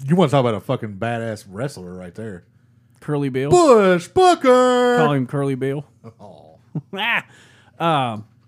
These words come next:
Speaker 2: did you see who one of the feature cover models for Sports Illustrated swimsuit
Speaker 1: Uh, Martha
Speaker 2: edition is?
Speaker 1: Stewart, yeah.
Speaker 2: Martha Stewart, at age eighty-one, is going to grace the cover of Sports Illustrated swimsuit,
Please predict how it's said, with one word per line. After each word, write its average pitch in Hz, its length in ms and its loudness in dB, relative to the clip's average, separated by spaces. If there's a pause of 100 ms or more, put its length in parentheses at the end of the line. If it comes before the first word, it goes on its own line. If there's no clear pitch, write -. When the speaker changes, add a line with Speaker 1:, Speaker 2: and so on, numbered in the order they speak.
(720)
Speaker 2:
did 160 240 -4
you 226 140 -2
see 135 580 -4 (200)
who 156 240 -2
one 143 240 -2
of 143 160 -6
the 127 100 -6
feature 131 800 -4 (460)
cover 151 280 -2
models 131 380 -4
for 117 360 -10
Sports - 640 -10
Illustrated 127 460 -8
swimsuit 131 300 -10
Speaker 1:
Uh, - 20 -4
Martha 127 240 -2
Speaker 2:
edition 139 220 -6
is? 120 80 -4
Speaker 1:
Stewart, - 180 -16
yeah. 95 140 -18 (100)
Speaker 2:
Martha 247 380 2
Stewart, 226 600 0 (160)
at 156 160 -4
age 170 320 -2
eighty-one, 165 680 -2
is 127 180 -4
going 139 240 -2
to 131 100 -10
grace 151 340 -4
the 147 100 -12
cover 139 340 -2
of 117 120 -8
Sports 147 320 -6
Illustrated 131 440 -6
swimsuit, 123 580 -8